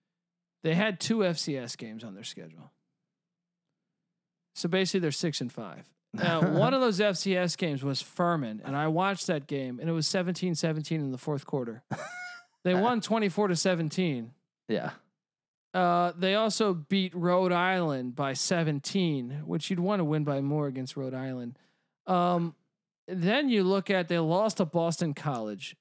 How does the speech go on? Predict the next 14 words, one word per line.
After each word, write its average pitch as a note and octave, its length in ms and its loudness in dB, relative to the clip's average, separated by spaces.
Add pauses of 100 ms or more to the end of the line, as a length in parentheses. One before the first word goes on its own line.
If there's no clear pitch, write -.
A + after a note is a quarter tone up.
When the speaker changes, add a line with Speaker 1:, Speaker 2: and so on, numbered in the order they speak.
Speaker 2:
Let E3+ 80 4
me G3 80 4
tell F#3 160 2
you C#3 140 2
what, E2+ 260 0 (120)
okay? A#2 360 0
They G#2 200 -4
lost D3 340 2
to G3+ 40 0
Boston D#3+ 380 2
College B2 260 2
by A2+ 160 2
seven. A#1+ 400 -4 (100)
Speaker 1:
Uh, E3+ 220 -2